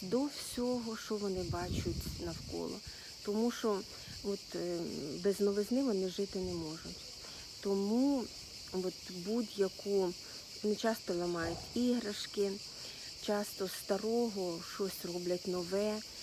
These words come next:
Ну, от вони такі. Вони, ем, без новизни не живуть. Через те, ем, їм треба створювати такі умови, де вони можуть багато бачити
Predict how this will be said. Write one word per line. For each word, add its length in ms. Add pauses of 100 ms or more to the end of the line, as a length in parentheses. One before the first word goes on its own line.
(340)
Ну, 240
от 60 (120)
вони 220
такі. 400 (720)
Вони, 800 (300)
ем, 560 (1400)
без 260
новизни 680 (160)
не 240
живуть. 480 (800)
Через 260 (160)
те, 220 (100)
ем, 560 (440)
їм 220
треба 320
створювати 720
такі 300
умови, 640 (360)
де 160
вони 220
можуть 460 (280)
багато 480 (400)
бачити 540